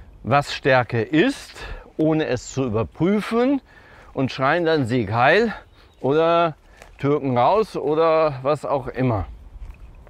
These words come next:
Also sie haben keine eigene Meinung, sie bilden sich auch keine, weil sie nicht die Selbstentwicklung in sich tragen.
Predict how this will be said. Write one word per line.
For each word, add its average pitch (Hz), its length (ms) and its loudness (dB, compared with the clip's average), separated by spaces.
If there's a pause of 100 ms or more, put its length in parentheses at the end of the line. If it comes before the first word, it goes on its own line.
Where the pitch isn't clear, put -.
(1040)
Also 151 180 0
sie 156 160 2
haben 143 160 2
keine 120 280 0
eigene 127 280 2
Meinung, 117 460 0
sie 107 160 -4
bilden 107 360 0
sich 101 200 -4
auch 92 100 -4
keine, 101 340 -2 (320)
weil 98 280 -2
sie 98 380 -6
nicht 98 360 -6 (480)
die 92 140 -6
Selbstentwicklung 117 1080 -2
in 165 220 -2
sich 147 240 -6
tragen. 117 560 -2